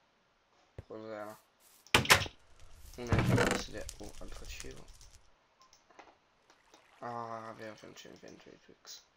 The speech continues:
No. Adesso leggo anche i libri, eh. Come intanto, eh, paghiamoci il pane.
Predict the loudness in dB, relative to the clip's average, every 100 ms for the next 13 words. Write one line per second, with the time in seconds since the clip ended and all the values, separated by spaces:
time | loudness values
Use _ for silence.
0 | _ _ _ _ _ _ _ _ _ _
1 | _ -16 -16 -16 _ _ _ _ _ _
2 | _ -20 -20 -8 -2 2 4 4 2 _
3 | _ _ _ -20 -20 _ -20 -20 -20 -20
4 | -20 _ _ _ _ -20 -20 _ -20 -20
5 | _ _ _ _ -8 -4 -2 0 0 0
6 | 0 -2 -6 -6 -4 -4 -4 -6 -12 _
7 | -20 -20 -20 -20 -18 -14 -12 -12 -12 -14
8 | -14 -12 -10 -10 -10 -10 -10 -8 -8 -8
9 | -12 -12 -10